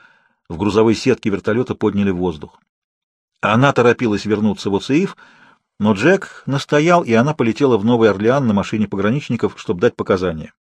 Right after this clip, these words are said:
После этого он предложил подвезти ее домой, а оттуда на пристань, чтобы она могла взять Бронко. Лорна намеревалась только переодеться и тут же мчаться в Оцииф.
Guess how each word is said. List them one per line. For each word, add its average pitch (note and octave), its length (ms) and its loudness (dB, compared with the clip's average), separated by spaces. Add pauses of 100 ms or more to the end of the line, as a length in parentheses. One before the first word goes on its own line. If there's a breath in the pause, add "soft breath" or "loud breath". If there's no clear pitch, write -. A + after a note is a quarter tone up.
(680)
После B2+ 260 0
этого A#2+ 220 2
он A2+ 200 0
предложил G#2 420 0
подвезти G2+ 420 -6
ее F#2+ 140 0
домой, C#3+ 400 0 (840 soft breath)
а A2 160 0
оттуда E3 300 0
на C3+ 140 2
пристань, D3 400 0
чтобы G#2+ 240 0
она C3+ 120 2
могла B2 240 0
взять A2 220 -2
Бронко. G2+ 440 -2 (680)
Лорна A#2 420 2
намеревалась A2 580 2
только D#3 300 0
переодеться G#2+ 640 0
и G2+ 60 0
тут F#3 360 -2
же C#3+ 120 0
мчаться C#3 460 0
в G#2+ 60 -2
Оцииф. G2 460 -6